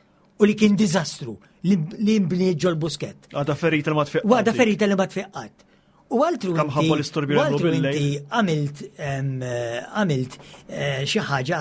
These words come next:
Speaker 1: għat-turisti f'post turistiku. Qed tifhem li aħna llum irridu ngħixu minnu, u llum li rridu ngħixu wkoll mit-turiżmu għax il-, il-gross, eh, il-G P D, eh, mit-turiżmu huwa għoli ħafna, irridu nibżgħu għalih.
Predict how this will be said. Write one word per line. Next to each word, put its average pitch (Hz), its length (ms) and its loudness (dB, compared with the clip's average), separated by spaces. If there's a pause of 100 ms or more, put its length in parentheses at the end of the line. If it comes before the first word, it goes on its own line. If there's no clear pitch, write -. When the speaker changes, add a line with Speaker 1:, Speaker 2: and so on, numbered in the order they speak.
(140)
Speaker 1:
għat-turisti 131 680 -6 (580)
f'post - 540 -2
turistiku. 147 500 0 (1080)
Qed - 120 -14
tifhem 247 280 0 (100)
li 180 160 2
aħna 151 240 0
llum 139 340 0
irridu 170 380 0
ngħixu 123 300 0
minnu, 123 260 -2 (320)
u 233 100 2
llum 247 420 2
li 180 200 0
rridu 190 280 -2
ngħixu 160 360 -4
wkoll 143 300 -2
mit-turiżmu 131 640 -4
għax 139 120 -4
il-, 139 140 -2 (300)
il-gross, 147 600 -2
eh, 143 440 -2
il-G 139 200 4
P 147 140 0
D, 135 300 0 (420)
eh, 143 200 -2
mit-turiżmu 151 580 0
huwa 147 180 2
għoli 143 240 0
ħafna, 139 360 -6 (140)
irridu 214 360 -2
nibżgħu 123 300 -2
għalih. 151 320 -4